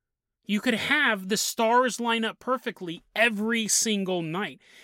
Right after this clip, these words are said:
and power this engine of darkness, this engine of rage,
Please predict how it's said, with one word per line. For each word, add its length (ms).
and 240
power 560
this 320
engine 380
of 180
darkness, 500
this 300
engine 360
of 160
rage, 540